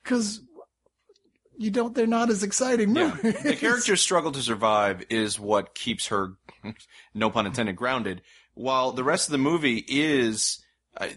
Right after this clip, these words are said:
Speaker 2: th-, you, it's hard to judge anything that happens in the rest of the movie 'cause it's like, how many of us have been in space?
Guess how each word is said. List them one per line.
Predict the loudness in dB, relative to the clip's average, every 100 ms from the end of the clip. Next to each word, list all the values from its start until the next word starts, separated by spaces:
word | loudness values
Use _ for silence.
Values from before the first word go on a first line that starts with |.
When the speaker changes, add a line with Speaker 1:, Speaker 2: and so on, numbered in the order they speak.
| -14
Speaker 2:
th-, | -12 -6
you, | -4
it's | -2 -4
hard | -2 -2 -2
to |
judge | -2 0 0 0
anything | -4 -2
that | -4
happens | -2 -4
in | 0
the | 0
rest | 0
of | -2
the |
movie | -4
'cause | -4 -2
it's | 0
like, | 0
how | 0 -2
many | 0 0
of | 2
us | 2 0
have | -4 -4
been | -2 0
in | -2 -2
space? | -2 2 2 2 -4